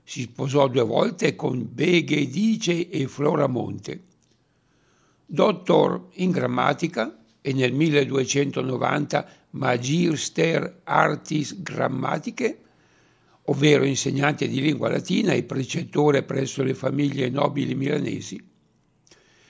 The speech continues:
Ebbe una produzione letteraria di tutto rispetto,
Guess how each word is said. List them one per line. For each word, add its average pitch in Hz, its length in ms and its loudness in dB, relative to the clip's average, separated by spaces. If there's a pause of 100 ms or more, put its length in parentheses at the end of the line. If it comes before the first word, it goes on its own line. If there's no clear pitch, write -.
(120)
Ebbe 185 280 2
una 180 300 8
produzione 175 680 2
letteraria 147 640 2
di 135 180 -2
tutto 143 300 -4
rispetto, - 760 -4